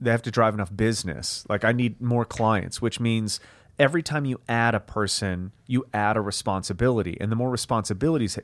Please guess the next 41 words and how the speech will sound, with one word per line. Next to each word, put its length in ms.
you 160
have, 260
the 80
more 160
it 100
dilutes 540
the 120
process. 680
So, 300
uh, 80
I 100
mean, 300
I, 180
how 220
many 180
people, 460
you're 180
a 60
coach, 320
how 120
many 180
people 580
can 300
you 340
guide 600
through 580
change 640
at 180
one 240
time? 300
Like, 160
how 100
much 240
energy 400
does 160
it 80
cost 420
you? 320
And, 140
and 180
there's, 200